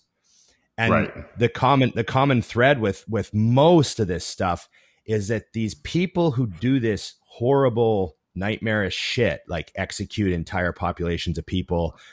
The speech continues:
Speaker 1: or starve populations to death on purpose or whatever, they actually think, like, in some twisted way that it's contributing to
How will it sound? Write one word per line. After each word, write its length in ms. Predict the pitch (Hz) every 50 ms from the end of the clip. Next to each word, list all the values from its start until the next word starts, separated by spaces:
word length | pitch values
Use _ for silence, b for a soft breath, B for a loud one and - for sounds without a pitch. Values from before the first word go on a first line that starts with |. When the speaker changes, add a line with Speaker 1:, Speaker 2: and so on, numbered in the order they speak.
| B B B
Speaker 1:
or 300 | - 92 87 87 85 80
starve 560 | - - - - - 95 90 92 87 - -
populations 840 | - 95 87 85 - 87 87 90 85 87 87 - - 92 85 80 -
to 100 | - 95
death 280 | 76 69 85 82 82 -
on 160 | 85 80 76
purpose 600 | - - - 80 - - 87 85 80 - - - - b b b b b b b b
or 140 | 101 101
whatever, 340 | 101 107 120 127 123 113 98 - - - B B B B B B _ -
they 300 | 90 131 139 127 - - _ _ _ -
actually 680 | 131 151 165 190 - - - - - 180 175 170 160 135
think, 500 | - - - - 151 147 139 135 131 -
like, 260 | 110 117 110 107 -
in 120 | 117 110 107
some 280 | - - 135 135 139
twisted 460 | 135 - - 143 135 - - - 107
way 260 | 95 92 104 113 117 113
that 140 | 104 101
it's 180 | 92 92 90 -
contributing 880 | - - 110 95 - - - - 127 127 123 127 123 117 110 101 98 92
to 440 | - - - 104 101 98 95 90